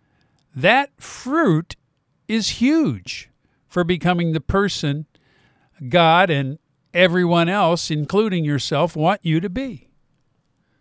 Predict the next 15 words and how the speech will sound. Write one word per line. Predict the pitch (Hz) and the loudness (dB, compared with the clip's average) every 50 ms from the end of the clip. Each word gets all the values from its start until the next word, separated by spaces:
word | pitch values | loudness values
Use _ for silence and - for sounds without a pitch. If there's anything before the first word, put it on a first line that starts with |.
| _ _ _ _ _ _ _ _ _ _ _ _ _ _ _ _ _ _ | _ _ _ _ _ _ _ _ _ _ _ _ _ _ _ _ _ _
So | - - - 170 170 | -18 -10 -6 -4 -2
one | 175 196 214 220 | 0 0 0 -2
of | 208 | -2
the | 160 151 | -6 -6
fruits | - - 185 180 - - - | -6 -4 -4 -4 -4 -4 -8
of | 151 | -6
the | 135 135 | -6 -6
Spirit | - - - - 156 156 151 143 120 | -8 -10 -12 -8 -6 -4 -4 -4 -4
is | 120 110 - - | -6 -8 -10 -8
love. | 156 156 151 135 117 110 | -2 -2 0 0 -2 -4
The | 135 | -8
second | - - - 262 269 - 233 160 | -6 -4 -2 -4 -4 -4 -6 -8
one | 147 147 139 | -6 -6 -6
is | 139 131 120 - | -6 -6 -6 -4
this, | 208 202 165 139 - - | -4 -2 -2 -4 -6 -10